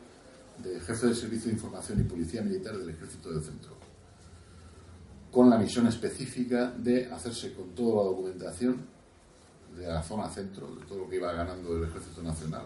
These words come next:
a medida que iba avanzando, de toda la, de toda la información sobre las logias masónicas. El veintinueve de julio del año de mil novecientos treinta y nueve, eh, vestido de paisano en compañía de su hija de,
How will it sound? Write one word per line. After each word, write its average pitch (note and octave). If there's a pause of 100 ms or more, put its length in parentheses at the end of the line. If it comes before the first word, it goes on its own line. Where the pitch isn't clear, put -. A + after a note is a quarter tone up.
(140)
a D#2
medida D#2+
que F2
iba E2
avanzando, E2 (680)
de -
toda A2
la, G2+
de G2
toda A2+
la G#2+
información G2+
sobre A2
las D#2+
logias E2
masónicas. - (920)
El G#2
veintinueve C3
de B2+
julio C3
del A#2
año A#2+
de G#2+
mil A#2+
novecientos A2+
treinta A#2+
y A2+
nueve, A#2 (960)
eh, G2+
vestido C3
de B2
paisano A2+
en G#2
compañía G#2
de G#2+
su G#2+
hija G#2
de, G2+